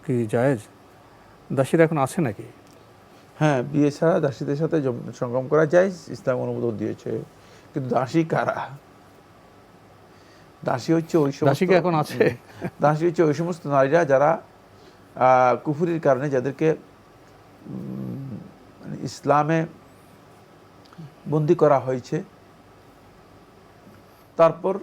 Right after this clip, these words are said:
Speaker 2: তাকে, আহ, মুসলিম সৈনিকদের মাঝে বন্টন করে দেওয়া হয়েছে। মুসলিম সৈনিকরা তাদেরকে মানে স্বাভাবিকভাবে হয়তো নিজেদের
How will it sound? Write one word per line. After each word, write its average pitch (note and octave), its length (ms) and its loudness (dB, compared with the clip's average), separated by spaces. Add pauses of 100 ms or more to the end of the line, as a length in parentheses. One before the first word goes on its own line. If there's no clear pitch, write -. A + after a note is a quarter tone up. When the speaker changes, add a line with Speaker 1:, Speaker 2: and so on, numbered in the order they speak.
Speaker 2:
তাকে, C#3 420 0 (880)
আহ, A#2+ 580 2 (160)
মুসলিম D#3 540 -2 (1300)
সৈনিকদের D3+ 520 2
মাঝে C3+ 300 2
বন্টন C3+ 380 -2
করে D3+ 200 2
দেওয়া D3 200 4
হয়েছে। D3+ 400 -4 (1200)
মুসলিম D#3 300 -2
সৈনিকরা C#3 460 0
তাদেরকে C3+ 460 -2 (720)
মানে A#2+ 240 -4
স্বাভাবিকভাবে C3 760 0 (460)
হয়তো C3+ 340 -2 (100)
নিজেদের B2+ 360 -2